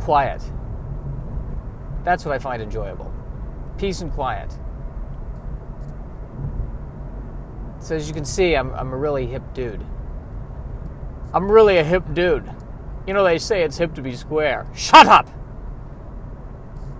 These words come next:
Now, where did that come from?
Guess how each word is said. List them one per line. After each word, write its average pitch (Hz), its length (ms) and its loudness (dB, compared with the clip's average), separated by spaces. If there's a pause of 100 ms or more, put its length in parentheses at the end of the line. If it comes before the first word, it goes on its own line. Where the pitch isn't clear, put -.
(1160)
Now, - 220 -10
where 117 120 -8
did 113 100 -6
that 120 140 -2
come - 160 -14
from? - 200 -12